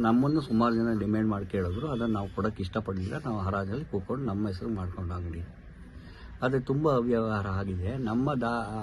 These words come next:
ನಮ್ಮ ಸಾಲಲ್ಲಿ ಒಂದು ಕ್ಯಾಂಟೀನಲ್ಲಿ ಒಬ್ಬರು ತುಂಬ ದುಡ್ಡುಗಳನ್ನ ಕೊಟ್ಟು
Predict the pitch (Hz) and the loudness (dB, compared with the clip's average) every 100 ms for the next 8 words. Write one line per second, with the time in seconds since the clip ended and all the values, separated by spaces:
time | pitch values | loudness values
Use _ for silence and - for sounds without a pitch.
0 | 110 107 - 110 123 147 120 113 113 127 | -4 -6 -2 0 2 2 2 2 2 -2
1 | 160 - - - - - - - - 135 | -4 -10 -14 -14 -14 -14 -14 -4 4 6
2 | 160 139 117 127 123 110 120 139 113 123 | 6 2 2 2 2 0 2 2 2 4
3 | 143 170 - - - 120 139 156 131 131 | 4 2 -2 -12 2 4 8 8 6 2
4 | 135 127 123 113 107 151 | 4 4 4 2 0 0